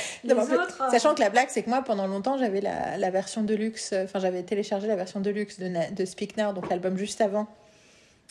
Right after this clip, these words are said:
Speaker 1: Et c'était le, le, les, la couverture d'album que j'avais dans mon, dans mon, dans mon iTunes, c'était de, c'était cette version-là, et de-, dedans, elle a une robe rouge.
Speaker 2: Mm.
Speaker 1: Donc j'ai jamais compris que la couleur Speak Now c'était violet jusqu'à très récemment, parce que pour moi Speak Now c'était rouge, et du coup d'ailleurs j'étais toujours genre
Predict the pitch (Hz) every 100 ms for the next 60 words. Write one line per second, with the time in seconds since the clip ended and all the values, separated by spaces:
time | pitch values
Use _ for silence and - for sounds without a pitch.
0 | - 202 - 180 196 185 - - - 185
1 | 190 170 - - - - - 151 - 185
2 | - 220 220 - 196 214 208 226 202 214
3 | 214 202 190 180 175 170 175 175 175 165
4 | - - - 175 185 185 - 247 226 202
5 | 220 208 - 185 - - - - - -
6 | 180 185 185 170 170 202 262 226 180 180
7 | 175 214 254 185 196 208 247 277 - -
8 | - 240 220 214 - - - 226 220 202
9 | 220 247 233 226 277 247 202 196 196 208
10 | - 208 233 247 - 202 208 262 233 226
11 | 196 - 214 208 233 233 269 - 208 202
12 | 226 254 214 233 269 214 214 226 262 208
13 | 202 311 240 254 220 - 302 254 220